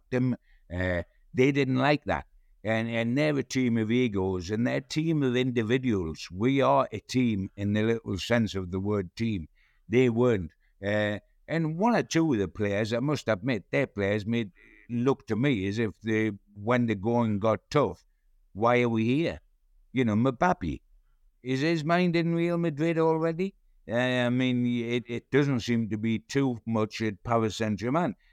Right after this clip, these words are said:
And we suspected that that might come into it. I, I suspected it might. And because they've got a lot of egos, it's a change, change team. They haven't had great results this season.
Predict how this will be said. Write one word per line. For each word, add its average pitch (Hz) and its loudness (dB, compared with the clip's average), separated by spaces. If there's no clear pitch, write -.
And 147 -2
we 165 2
suspected - -2
that 113 -4
that 127 2
might 120 -2
come 113 0
into 127 0
it. 90 -4
I, 113 0
I 139 4
suspected 92 -6
it 87 -8
might. 82 -6
And 107 0
because 107 0
they've 101 0
got 107 2
a 110 0
lot 135 4
of 123 2
egos, 104 0
it's 95 -6
a 92 -8
change, 131 -2
change 113 -4
team. 95 -4
They 82 -2
haven't 123 2
had 123 0
great 110 2
results 98 0
this 92 -6
season. 95 -4